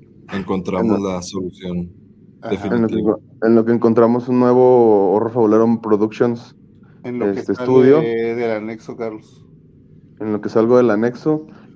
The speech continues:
Speaker 2: en lo que limpio mi sangre y mis venas de todo el mugrero que, que le meto, este, pues ahí, ahí pron-,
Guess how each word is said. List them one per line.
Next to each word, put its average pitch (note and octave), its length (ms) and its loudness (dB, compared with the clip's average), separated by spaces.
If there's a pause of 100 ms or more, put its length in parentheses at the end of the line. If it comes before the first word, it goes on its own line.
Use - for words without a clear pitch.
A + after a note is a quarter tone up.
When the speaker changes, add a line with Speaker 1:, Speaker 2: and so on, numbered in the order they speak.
(100)
Speaker 2:
en G#2+ 100 -6
lo G#2 80 -2
que G2+ 260 2
limpio A2 300 2
mi A2+ 140 2
sangre A#2+ 400 2
y A2+ 40 0
mis G#2 180 -2
venas A2+ 300 2
de G2 360 4
todo A2 120 2
el A2+ 60 2
mugrero A2+ 320 2
que, G2+ 300 0
que F2+ 260 2
le F2+ 120 0
meto, C3 520 -2 (480)
este, F#2 1000 2
pues G2 180 -6
ahí, G2 180 4 (120)
ahí G#2 140 4
pron-, A2+ 500 -2